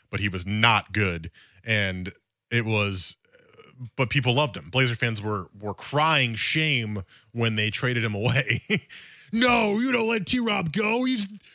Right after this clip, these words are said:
he's your hustle." Blazer fans love that, right? So, A, he'll be a fan favorite because Swanigan played like that. But B, again, summer league, but he looked better than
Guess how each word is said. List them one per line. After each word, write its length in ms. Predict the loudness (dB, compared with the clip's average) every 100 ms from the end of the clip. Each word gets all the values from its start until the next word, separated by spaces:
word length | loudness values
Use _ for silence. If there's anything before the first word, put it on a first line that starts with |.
| -2
he's 340 | 0 2 0
your 200 | 0 0
hustle." 680 | -2 -2 -2 -2 -2 -2 -6 -16 _ _ _ _ _ -20 -12 -6
Blazer 380 | 0 2 2
fans 240 | 0 -2 -2
love 180 | -2 -2
that, 160 | -4
right? 240 | -2 -2 0
So, 340 | 0 0 -2 -8 _ -2
A, 300 | 0 2 2
he'll 140 | 0 0
be 120 | 0
a 40 | 0
fan 240 | 0 0
favorite 300 | 0 -2 -2
because 300 | -2 -4 -2
Swanigan 400 | -2 0 0 -2
played 300 | 0 0 0
like 240 | -2 -4
that. 320 | -4 -4 -4 -4
But 180 | -2
B, 380 | 2 2 2 -2 -8 -20 _ _ _ _ _ _ _ _ -2
again, 380 | 2 2 0 0
summer 260 | 0 2
league, 240 | 0 0 -2
but 80 | -2
he 100 | -2
looked 260 | -4 -2
better 460 | 0 0 0 -4 -8 _ _ _ _
than 440 | 0 2 2 -2